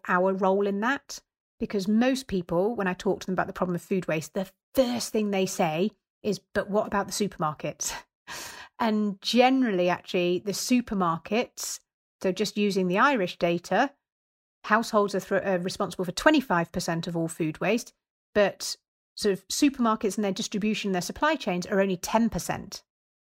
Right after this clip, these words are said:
of all the food waste. So actually, we're kind of two and a half times more responsible for the problem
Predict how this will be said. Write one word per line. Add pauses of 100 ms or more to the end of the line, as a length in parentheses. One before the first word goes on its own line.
(340)
of (280)
all
the
food
waste. (160)
So
actually,
we're
kind
of
two
and
a
half
times (840)
more
responsible
for
the
problem